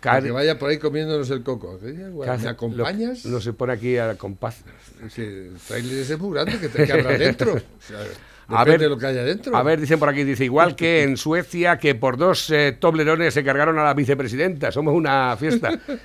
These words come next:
Speaker 2: Se fue al supermercado y en la, en el aeropuerto compró no sé qué historia, pasó la tarjeta del ministerio por equivocación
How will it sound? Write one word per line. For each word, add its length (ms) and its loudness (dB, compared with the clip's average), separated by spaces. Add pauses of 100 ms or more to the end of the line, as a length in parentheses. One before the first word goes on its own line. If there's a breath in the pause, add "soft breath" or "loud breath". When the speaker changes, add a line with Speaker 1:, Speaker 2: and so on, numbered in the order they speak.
(120)
Speaker 2:
Se 80 -20
fue 180 2
al 480 -2
supermercado 640 0
y 80 0
en 120 -6 (160)
la, 220 -4
en 160 -8
el 420 -10
aeropuerto 480 -4
compró 280 0
no 80 -4
sé 100 -4
qué 80 -6
historia, 320 -2
pasó 380 -2
la 160 -4
tarjeta 340 -2
del 140 -4
ministerio 480 -2
por 140 -6
equivocación 680 -4